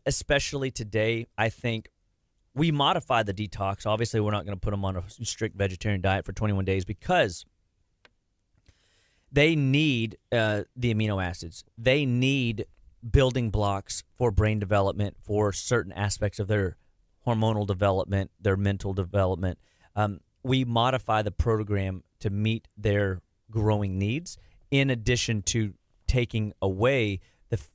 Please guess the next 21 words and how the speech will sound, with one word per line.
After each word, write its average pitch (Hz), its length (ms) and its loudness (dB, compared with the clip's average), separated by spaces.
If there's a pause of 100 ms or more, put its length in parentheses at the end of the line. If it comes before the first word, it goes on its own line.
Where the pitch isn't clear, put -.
(160)
stressful - 540 0
foods 104 440 -2
that - 200 0
cause 101 520 0
and 98 240 -2
burden 107 400 0 (240)
their 113 140 2
body 95 440 0
into 90 200 -4
decline. 87 540 -6 (420)
And 113 320 0 (180)
what 120 380 -2
starts 143 280 0
to 113 80 -2
happen, 123 340 0
you, 104 300 0
you'll 127 200 0
see 117 420 -4
a 107 60 -8
couple 139 300 -4
things. 87 380 -6